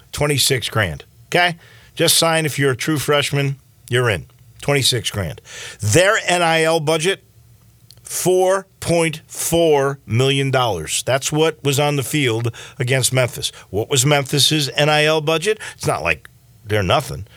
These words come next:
S M U is one in the, in the conference. Memphis is seventh. Memphis, six hundred grand.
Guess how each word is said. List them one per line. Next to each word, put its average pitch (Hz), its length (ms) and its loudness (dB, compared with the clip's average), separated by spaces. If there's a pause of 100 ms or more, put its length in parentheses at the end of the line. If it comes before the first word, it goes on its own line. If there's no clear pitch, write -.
(720)
S - 220 2
M 147 100 2
U 147 440 -2
is 113 160 0
one 139 240 2
in 135 100 0
the, 92 220 -4
in 101 100 0
the 98 80 -2
conference. - 440 -2
Memphis 120 380 2
is - 100 -2
seventh. - 720 -2 (340)
Memphis, 170 500 2 (100)
six - 460 0
hundred 95 520 -2 (140)
grand. 92 340 -6